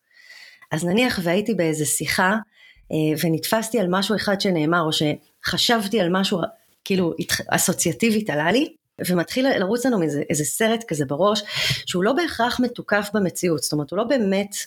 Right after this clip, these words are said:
עלול לקרות, או קרה, או יכול לקרות, זאת אומרת, יש איזשהו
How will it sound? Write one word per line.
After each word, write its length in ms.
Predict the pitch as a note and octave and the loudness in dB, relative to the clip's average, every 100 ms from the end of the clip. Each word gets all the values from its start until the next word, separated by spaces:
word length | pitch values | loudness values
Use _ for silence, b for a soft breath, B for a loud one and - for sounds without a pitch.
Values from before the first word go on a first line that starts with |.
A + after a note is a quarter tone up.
| - - | -10 -4
עלול 300 | E3 F#3+ G#3+ | 0 2 0
לקרות, 460 | A3 G#3 G3 G3 - | -2 0 0 0 -2
או 120 | E3+ | -4
קרה, 440 | - D3 F3 G3+ F#3+ - | -4 -2 0 2 0 -2
או 60 | |
יכול 360 | D3 C3+ - G#3+ | -2 -2 -2 0
לקרות, 280 | G#3+ F#3+ F#3+ | 0 -4 -6
זאת 120 | - | -4
אומרת, 100 | F3+ | -4
יש 220 | G#3+ B3 C#4 | 0 0 2
איזשהו 560 | B3+ - A#3+ A3+ A3 | 0 0 2 2 0